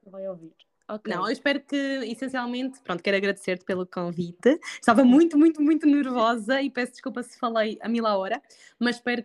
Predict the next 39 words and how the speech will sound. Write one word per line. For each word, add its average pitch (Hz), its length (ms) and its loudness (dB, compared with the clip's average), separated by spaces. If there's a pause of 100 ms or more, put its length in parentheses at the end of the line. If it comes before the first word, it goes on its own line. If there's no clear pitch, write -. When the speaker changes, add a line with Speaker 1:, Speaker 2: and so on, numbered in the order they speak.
(100)
Speaker 2:
que, 240 400 -4
pronto, 180 260 -8
que 233 100 0
ajude 254 280 4
alguém. 202 540 0 (400)
Pronto, 180 200 -12
se - 100 -8
ajudar 240 260 0
alguém, 247 520 -2 (140)
ou 214 160 -4
pelo 403 200 0
menos 359 200 2
fizer 302 300 2
companhia 285 640 2
a 247 40 2
alguém, 226 520 -4 (180)
Speaker 1:
A 214 60 -4
Speaker 2:
e 220 40 2
Speaker 1:
uma 226 100 2
Speaker 2:
alguém 262 120 0
se - 120 -14
sentir 226 200 0 (120)
Speaker 1:
pessoa. 262 100 -4
Speaker 2:
acolhido 254 580 -4
e 254 140 -2
abraçado 226 680 -4 (540)
pela, 233 180 -4
por 254 140 -2
as 254 160 0
nossas 240 340 -2
palavras, 226 480 0
já 233 80 -6
fico 226 300 -12
muito 233 340 -4
feliz. - 320 -14 (120)
Pelo 247 140 2
menos 277 160 4
uma 262 120 2
pessoa. - 320 -6